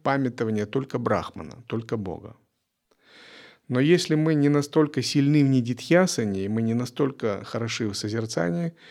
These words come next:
мы должны осуществлять смарану через джапу. Джапа — это самый лучший и простой способ смараны. И джапа должна питать нашу нидидхьясану.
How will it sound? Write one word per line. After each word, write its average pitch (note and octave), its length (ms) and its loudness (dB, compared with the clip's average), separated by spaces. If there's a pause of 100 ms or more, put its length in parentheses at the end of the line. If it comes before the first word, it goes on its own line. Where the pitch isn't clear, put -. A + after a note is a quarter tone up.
(320)
мы C#3+ 200 2
должны C3+ 440 4
осуществлять C#3 920 -4 (880)
смарану B2+ 640 -2
через B2 360 -6
джапу. A2+ 540 -6 (800)
Джапа — C#3 520 -2
это A2+ 160 -6
самый A#2 360 -4
лучший C#3+ 380 -6
и C3+ 40 -8
простой A2+ 420 -8
способ - 560 -10 (260)
смараны. F2+ 560 -8 (680)
И A2 100 -10
джапа E3 640 -2 (600)
должна C#3 400 2
питать D3 640 0
нашу C3 420 -2
нидидхьясану. A2+ 960 -4